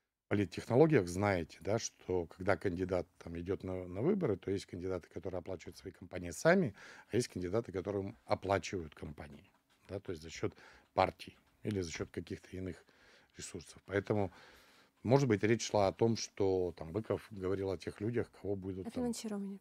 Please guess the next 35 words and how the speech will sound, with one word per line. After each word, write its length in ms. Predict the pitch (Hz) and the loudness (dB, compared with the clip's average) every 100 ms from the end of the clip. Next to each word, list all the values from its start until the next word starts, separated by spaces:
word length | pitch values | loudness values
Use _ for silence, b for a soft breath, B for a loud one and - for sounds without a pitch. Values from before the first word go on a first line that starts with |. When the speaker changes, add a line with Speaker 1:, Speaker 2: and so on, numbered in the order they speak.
| _ | _
Speaker 1:
да, 140 | 92 | -8
Speaker 2:
То 20 | 90 | -8
есть 140 | - _ | -8 _
Speaker 1:
кого 160 | 110 135 | 0 4
будут 140 | 143 | 6
Speaker 2:
кому, 200 | 240 233 107 | 6 4 4
кому 220 | - 220 220 | 2 4 6
Speaker 1:
финансировать 100 | 240 | 6
по 60 | |
Speaker 2:
больше, 180 | 202 214 | 2 2
Speaker 1:
линии 60 | 202 | 0
Speaker 2:
кому 160 | 202 | -2
Speaker 1:
партии. 0 | |
Speaker 2:
меньше. 340 | 190 190 190 - B | -4 -6 -12 -18 B
Мгм. 260 | 220 196 208 B B | -12 -12 -14 B B
Speaker 1:
Вот, 180 | 98 85 | -8 -2
то 80 | - | 0
есть, 120 | 92 | 0
как 160 | - 104 | 0 2
бы, 180 | 101 101 B B B | 4 2 B B B
ещё 240 | - - 120 | -4 6 6
раз, 240 | 85 - - - | 6 0 -16 -10
там, 200 | 82 78 _ - _ 120 120 185 156 139 147 | -10 -10 _ -20 _ -16 -14 -12 -12 -12 -10
делать 400 | 117 117 123 104 | 2 8 8 6
однозначные 560 | 104 113 147 170 - | 2 4 4 4 4
выводы 280 | 113 110 98 | 4 4 2
тут 200 | 90 98 | 0 -4
точно 300 | - 98 - | -4 -6 -6
нельзя. 280 | 85 76 76 - | -8 -8 -14 -16
Там, 120 | 92 | -14
как 220 | - 117 120 | 0 0 2
это 140 | 117 | -2
истрактует 560 | 101 117 101 - 110 87 | 0 -2 0 2 2 2
суд, 280 | - 185 - B B B B B B | 4 4 4 B B B B B B
там, 180 | - 80 | -14 -14